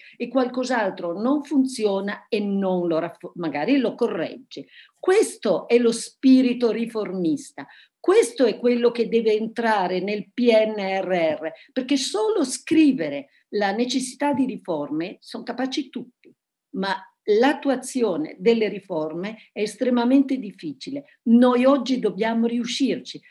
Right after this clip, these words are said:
altrimenti il Paese perderà l'ennesima importantissima occasione e saremo tutti più poveri, e già siamo oggi più poveri, <coughs> più poveri di quanto non fossimo qualche tempo fa.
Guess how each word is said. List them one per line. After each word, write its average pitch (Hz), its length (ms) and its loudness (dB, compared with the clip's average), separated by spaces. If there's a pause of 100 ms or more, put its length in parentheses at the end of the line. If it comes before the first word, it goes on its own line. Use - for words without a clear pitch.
(120)
altrimenti 202 600 -6
il 202 120 -10
Paese 202 480 -2
perderà 180 580 -4
l'ennesima 180 920 -2
importantissima 185 1200 -6
occasione 160 800 -6 (220)
e 214 120 -4
saremo 185 580 -4
tutti 269 640 -2
più - 320 -6
poveri, 143 600 -4
e 196 160 0
già 247 240 0
siamo 202 420 -6
oggi 185 380 -6
più 269 200 -4
poveri, 147 340 -10 (840)
<coughs> - 640 -12
più 294 280 4
poveri 175 580 -2
di 202 180 -8
quanto 190 440 -2
non 254 220 -2
fossimo 165 680 -8
qualche 156 400 -6
tempo 147 360 -10
fa. 143 220 -10